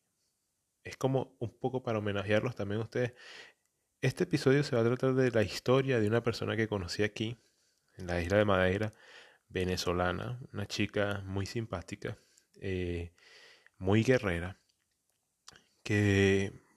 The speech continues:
pues, me contactó, eh, a través de las redes sociales del, del podcast y, y me contó su historia. Nos conocimos, obviamente, y, y me contó su historia,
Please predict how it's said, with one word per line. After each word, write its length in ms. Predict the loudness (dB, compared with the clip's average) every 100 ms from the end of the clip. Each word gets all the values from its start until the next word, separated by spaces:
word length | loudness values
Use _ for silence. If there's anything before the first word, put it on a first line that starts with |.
| _
pues, 140 | -2 -2 -8 _ _ _ _
me 160 | -2 0
contactó, 760 | 0 -2 -2 -6 -2 -2 -2 _ -20 -20 -20 -20 -20 -20 _ _
eh, 300 | -6 -2 0
a 60 | -2
través 240 | 0 0
de 60 | 2
las 140 | 2
redes 200 | 2 0
sociales 380 | 0 -2 0 2
del, 260 | 2 0 -2
del 160 | -2
podcast 500 | 0 0 0 -4 -6
y, 320 | -6 -8 -10 -14
y 140 | -12
me 140 | -8 -8
contó 340 | -8 -8 -6
su 140 | -4
historia. 440 | -4 -2 -2 -2 -8 _
Nos 140 | -20 -14
conocimos, 560 | -12 -8 -4 -4 -2
obviamente, 480 | -2 -2 -4 -2 -2
y, 600 | -2 -4 -6 -14 -18 -20 _
y 80 | -6
me 140 | -4 -2
contó 320 | -4 -8 -8
su 80 | -8
historia, 460 | -2 -2 0 -4